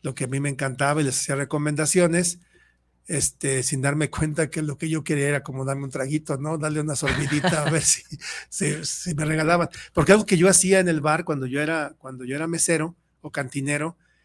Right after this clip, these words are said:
Speaker 1: los clientes me invitaban.
Speaker 2: Ujú.
Speaker 1: O sea, inconscientemente eso es lo que yo buscaba, ganarme la, la, la apoyo, la, la amistad de los clientes para que me dijeran, "Pues tómate una.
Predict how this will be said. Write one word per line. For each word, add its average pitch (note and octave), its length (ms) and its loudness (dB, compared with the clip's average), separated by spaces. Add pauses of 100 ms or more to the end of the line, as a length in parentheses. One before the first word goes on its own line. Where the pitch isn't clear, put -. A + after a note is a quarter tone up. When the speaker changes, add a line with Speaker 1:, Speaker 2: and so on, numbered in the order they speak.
(200)
Speaker 1:
los D#3 180 0
clientes D#3+ 340 0
me D3+ 100 0
invitaban. C#3 640 -4 (840)
Speaker 2:
Ujú. A2+ 380 -8
Speaker 1:
O C3 80 -8
sea, D3 380 0 (200)
inconscientemente D#3+ 880 0
eso E3 100 -2
es E3+ 60 0
lo D3+ 80 -2
que D3 120 -8
yo C#3 100 -2
buscaba, C#3+ 500 -2
ganarme C#3 520 -2
la, D3+ 120 2
la, B2+ 380 -4
la D3 160 -4
apoyo, D3+ 500 0
la, B2+ 280 -4
la B2+ 100 -6
amistad C3+ 460 0
de E3+ 100 2
los D#3 160 0
clientes E3+ 540 0 (320)
para D3 200 -2
que C#3 120 -4
me C3+ 120 0
dijeran, C#3+ 340 0
"Pues C#3 120 -6
tómate G#3 320 0
una. G3+ 400 0